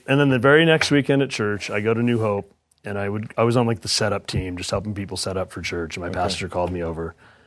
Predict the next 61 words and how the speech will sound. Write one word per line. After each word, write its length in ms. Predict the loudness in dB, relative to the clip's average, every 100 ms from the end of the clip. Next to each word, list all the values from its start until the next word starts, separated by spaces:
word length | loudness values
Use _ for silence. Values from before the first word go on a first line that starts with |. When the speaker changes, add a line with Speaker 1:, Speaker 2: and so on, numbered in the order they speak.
| _
Speaker 1:
and 80 | -10
he 40 | -6
said, 220 | -4 -4
"We've 200 | -4 -6
been 200 | -8 -8 -4
watching 360 | -4 -4 -6
you. 180 | -4 -4
We 60 | -6
think 160 | -6
you 60 | -8
have 100 | -8
some 140 | -8
gifts, 360 | -6 -2 -4 -4
some 360 | -8 -8 -10 -8
great 220 | -6 -6
gifts, 380 | 0 0 0 -8
and 240 | -8 -10 -16 -20 _ _
we 80 | -4
Speaker 2:
Mm. 40 | -4
Speaker 1:
wanna 120 | -2
invite 260 | -2 -2
you 60 | -2
to 60 | -4
be 120 | -4
an 80 | -2
intern 360 | -4 -2 -4
after 240 | -4 -8 -8
you 60 |
graduate. 400 | -4 -4 -2 -4
We'll 80 | -4
pay 180 | -8 -8
for 140 | -8
you 60 | -8
to 40 |
go 40 | -8
to 60 | -6
graduate 400 | -6 -6 -8 -8
school 440 | -8 -8 -10 -12
to 80 | -12
get 80 | -8
your 80 | -2
Speaker 2:
Wow. 220 | -2 -2 -8 -6
Speaker 1:
Bi-, 100 | -4
Bible 160 | -2 -4
college, 400 | -6 -6 -8 -8
like, 80 |
a 40 | -8
master's." 500 | -8 -6 -8 -10 -12 -16 _ _ _ _ _ _ -18
And 420 | -18 -18 _ -12 -10
I 20 |
was 100 | -8
like, 120 | -10
"That's, 360 | -10 -8 -10 -12 -12
that's 240 | -10 -8
the 80 | -6
door 180 | -4 -2
I 20 |
need 100 | -2
to 60 | 0
walk 180 | 0
through." 200 | -2 -16